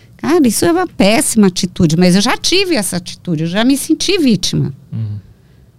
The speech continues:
Speaker 1: Hoje, eu, veja, esse ano de dois mil e dezenove, eu escolhi de forma consciente, sabendo o que eu tava fazendo.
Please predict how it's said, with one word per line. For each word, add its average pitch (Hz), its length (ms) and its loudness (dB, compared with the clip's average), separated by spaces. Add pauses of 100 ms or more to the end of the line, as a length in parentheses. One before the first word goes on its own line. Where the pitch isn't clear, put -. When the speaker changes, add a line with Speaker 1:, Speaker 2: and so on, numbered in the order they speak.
(720)
Speaker 1:
Hoje, 226 720 2 (220)
eu, 285 400 4 (360)
veja, 226 440 2
esse 202 260 0
ano 311 240 6
de 226 140 -2
dois 180 260 2
mil 180 120 4
e 175 40 2
dezenove, 190 500 2
eu 196 160 2
escolhi 240 640 2
de 196 140 -6
forma 208 420 0
consciente, 214 720 0
sabendo 214 460 0
o 214 40 -6
que - 120 -8
eu 180 40 -8
tava 156 240 -2
fazendo. 151 640 -4